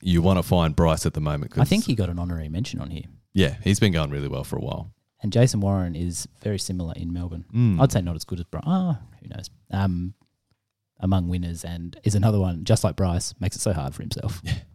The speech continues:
Speaker 2: Makes it so hard. But his horses are rocketing home everywhere they go.
Speaker 1: Which, in some ways, from a punting perspective, is better because you are likely to get a better, better roll backing them.
Speaker 2: Mm,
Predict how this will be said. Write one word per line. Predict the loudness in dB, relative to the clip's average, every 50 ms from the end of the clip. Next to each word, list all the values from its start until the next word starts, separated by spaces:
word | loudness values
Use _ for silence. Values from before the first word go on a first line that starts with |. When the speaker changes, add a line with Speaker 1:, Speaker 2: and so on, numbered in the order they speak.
| _ -20
Speaker 2:
Makes | -14 -12 -12 -12 -10 -10
it | -8
so | -6 -4 -4
hard. | -4 -4 -6 -4
But | -2
his | -2 0
horses | 2 0 0 0 -2 -4
are | -4 -6 -6 -8 _ _ _ _ _ _ _ _ _ _ _ _ _ -4
rocketing | 2 4 4 4 4 4 4 4 6
home | 6 6 6 6 6
everywhere | 4 4 2 0 -2 -2
they | -4 -6 -8
go. | -8 -8 -8 -8 -10 -14 -18 _ _ _ _ _ _ _ _ _ _ _ _ _ _ _ _ _ _ _ _ _ _ _ _ _ _ _ _ _ _ _ _ _ _ _ _ _ _ -4 2
Speaker 1:
Which, | 4 4 4 4 0 -4 -2 0
in | 0 2
some | 4 4 4 4 6
ways, | 6 6 4 4 0 -4 -12 _ _ _ _
from | -2 0 2 2
a | 4
punting | 4 4 2 2 2 0 0
perspective, | 0 0 0 0 -2 -2 -2 -4 -6 -6 -6 -8 -10 -8 -6
is | -4 -4 -4
better | -2 0 0 0 0 -2 -6 -10 -14 -18 -20 _ _ _ _ _ _ _ _ _ _ _ _ _ _ _
because | -2 2 2 4 6
you | 6 6
are | 6 6
likely | 4 2 0 0 0 0
to | 0 0
get | 2 2 2
a | 4
better, | 2 2 2 0 -2 -6 _ _ _
better | 2 4 4
roll | 6 6 6 4 4 2 -2 -6 -10 -16 -20 -10 _ -2
backing | -2 -2 -2 -4 -6 -6
them. | -6 -6 -8 -8 -12 -16 _ _ _ _ _ _ _ _ -20 -18
Speaker 2:
Mm, | -16 -16 -16 -18 -18